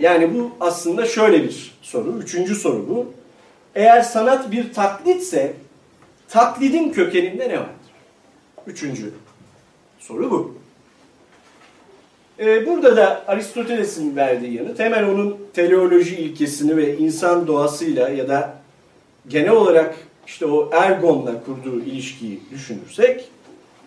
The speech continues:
iki nedeni var. Burada yani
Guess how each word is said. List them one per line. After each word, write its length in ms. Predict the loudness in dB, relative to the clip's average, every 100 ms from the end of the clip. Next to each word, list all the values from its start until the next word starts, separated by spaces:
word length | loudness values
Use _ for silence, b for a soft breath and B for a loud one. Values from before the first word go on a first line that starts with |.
| _ _ _ _ _ _ _ -8
iki 280 | -2 2
nedeni 360 | 4 2 0 -6
var. 420 | -10 -18 -20 _ _ _ _ _ _ _ _ _ _ _ _ _ _ _ _ _
Burada 260 | -14 -10 -6
yani 240 | -6 -6